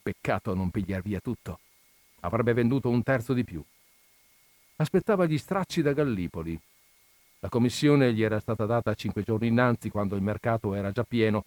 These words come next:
Ora mancavano. Buon affare anche questo. Si fece il conto a memoria. Il vapore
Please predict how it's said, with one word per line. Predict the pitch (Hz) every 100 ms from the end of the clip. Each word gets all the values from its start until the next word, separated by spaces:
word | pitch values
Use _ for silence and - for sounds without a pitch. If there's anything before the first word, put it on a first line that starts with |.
| _
Ora | 123 107
mancavano. | 131 - 92 82 104 - _
Buon | - 120
affare | 185 - 90 85
anche | 98
questo. | 175 85 - 92 - _ _ _ _ _ _ _ _ _ _ _ _ _ _
Si | - 165
fece | 180 170
il | 147
conto | - 165 151 123
a | 107
memoria. | 107 78 76 73 73 - _ _ _ _ _ _ _ _ _ _ _ _ _ _
Il | - 123
vapore | 127 165 156 135